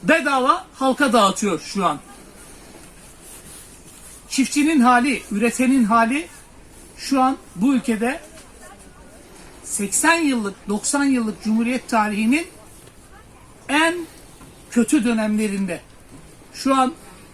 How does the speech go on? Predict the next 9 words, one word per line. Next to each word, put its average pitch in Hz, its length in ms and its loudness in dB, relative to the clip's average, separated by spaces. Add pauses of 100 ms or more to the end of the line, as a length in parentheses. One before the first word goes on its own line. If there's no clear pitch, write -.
(280)
Cumhuriyet 233 460 0
tarihinin 240 540 0 (120)
en 302 220 2
kötü 247 260 -6
dönemini 220 380 -4
yaşayan 202 380 -10 (100)
çiftçi 240 300 -6
ve 220 100 -6
üretici 202 580 -6